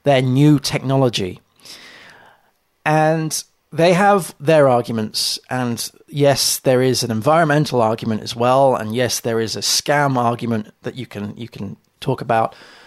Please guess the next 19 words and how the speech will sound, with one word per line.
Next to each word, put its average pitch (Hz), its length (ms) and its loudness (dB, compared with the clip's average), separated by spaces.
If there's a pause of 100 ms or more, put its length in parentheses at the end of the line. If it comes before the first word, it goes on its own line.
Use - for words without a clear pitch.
(840)
I'm 214 260 4
more 185 260 4
interested 156 400 -2
in 139 180 0
the 127 60 -2
technology 147 680 0
rather 131 360 2
than 123 280 -4
that, - 460 -4 (100)
because 143 840 -2
I, 147 520 0 (1000)
I 143 220 2
think - 460 -2
that 143 260 0
if 143 180 -6
you 139 140 0
look - 400 -2 (420)
what's - 240 -6
ha-, - 140 -16